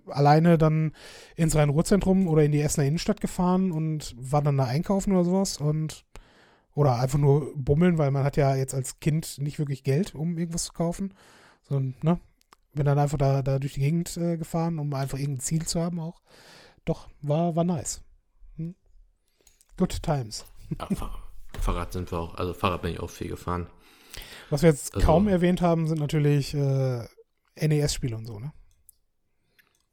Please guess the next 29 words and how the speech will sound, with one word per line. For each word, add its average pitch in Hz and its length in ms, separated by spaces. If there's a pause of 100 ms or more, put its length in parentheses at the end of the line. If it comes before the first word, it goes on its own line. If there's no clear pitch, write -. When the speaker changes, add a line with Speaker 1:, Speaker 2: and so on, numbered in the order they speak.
(140)
Speaker 1:
Also, 135 480
äh, 127 340
alles, 151 200
Speaker 2:
Ja, 110 80
Speaker 1:
was 104 60
Speaker 2:
soweit 123 200
Speaker 1:
mit - 20
Speaker 2:
hab 127 80
ich 110 100
auch 123 100
gar 110 120
nicht 117 160
Speaker 1:
Videokonsolen 120 200 (540)
geht. 127 240 (320)
Speaker 2:
Genau, 101 220
soweit 98 240
hatte 104 160
ich - 180
gar 95 140
nicht 98 180
jetzt - 200
bei 95 80
dem 92 140
Thema 98 300
gedacht. 95 380
Ich 92 60
dachte 101 240
wirklich 82 320
klassisch, 131 600